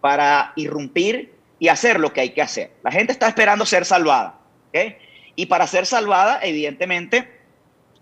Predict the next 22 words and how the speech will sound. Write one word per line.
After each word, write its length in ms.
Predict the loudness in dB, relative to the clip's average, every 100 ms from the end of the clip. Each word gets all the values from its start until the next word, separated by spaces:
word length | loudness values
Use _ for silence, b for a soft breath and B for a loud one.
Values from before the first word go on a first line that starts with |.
| -2
tiene 200 | 0 2
que 60 |
acontecer 560 | 2 0 0 0 0 0
un, 400 | -4 -4 -6 -10 b b b
una 280 | 0 2
situación 440 | 0 0 0 0 0
excepcional, 760 | 0 -2 -4 -4 -2 -2 -2
tiene 200 | -4 -6
que 60 | -4
acontecer 560 | -2 0 0 2 2 2
un, 320 | -2 -2 -6 -14 B B B
una 280 | -2 2 2
situación 720 | 0 0 0 2 2 2 -2 -12 _ _
que 160 | 0 2
verdaderamente 880 | 2 2 0 2 0 -2 -4 -4 -4
dé 320 | -2 -2 -2
con 160 | -2 -2
lo 160 | -2
que 140 | 0 0
hay 120 | 0
que 120 | -4
hacer. 260 | -10 -12